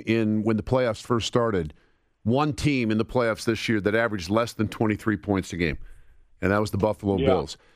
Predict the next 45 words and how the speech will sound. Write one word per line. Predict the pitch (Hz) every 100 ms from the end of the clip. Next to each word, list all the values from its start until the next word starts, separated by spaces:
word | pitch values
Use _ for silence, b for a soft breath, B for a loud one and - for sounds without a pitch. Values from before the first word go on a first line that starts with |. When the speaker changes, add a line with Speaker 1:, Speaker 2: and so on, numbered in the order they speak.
| b -
Speaker 1:
I, |
I | 135 127 139
also, | 143 127 147
we, | 131 123
we | 117 123
talked | 151 135 131
a |
li-, | 113 113 113
little | 127
bit | 117 107
earlier | 120 117 98 92
before | 92 - 123
we | 107 104 - -
had | 95 113 101
you | 98 98
on. | 110 101 85 b b b b -
John | 98 135 170 135
Elway | 127 139 117 101 98
said | - 131 120 98 -
here | 127 131 113
on | 107
this | 113
show, | - 120 95 - - - _ _ -
responding | 110 - 123 120 110
to | 110
a |
question | 90 123 123 - 98 95 92 b b
in | 107
terms | 135 127 104
of | 98
how | 90 113 147
would | 135
he | 117
know | 117 117 113 104 -
if, | 104 110
and | 107
I'm | 101
paraphrasing, | 127 117 - 95 87 92 104
how | 131
would | 131
he | 113
know | 113 110
if | 85
Drew | 117
Lock | 104 104 101